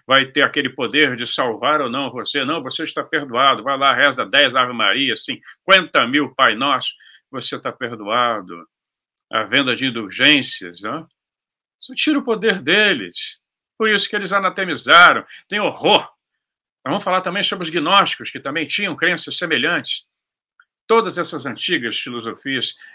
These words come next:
elas convergem para esse ponto. No afterlife. Não é nem a palavra morte, é afterlife.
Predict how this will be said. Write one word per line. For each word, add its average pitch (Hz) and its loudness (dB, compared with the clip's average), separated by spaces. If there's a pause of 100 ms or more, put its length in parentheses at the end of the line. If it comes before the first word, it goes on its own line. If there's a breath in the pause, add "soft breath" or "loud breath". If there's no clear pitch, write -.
elas 120 -2
convergem 120 2
para 95 -6
esse - -10
ponto. - -12 (540)
No 135 -6
afterlife. 107 -6 (880)
Não 127 -6
é 127 -6
nem 156 -6
a 143 -8
palavra 92 -4
morte, 82 -8
é - -8
afterlife. - -8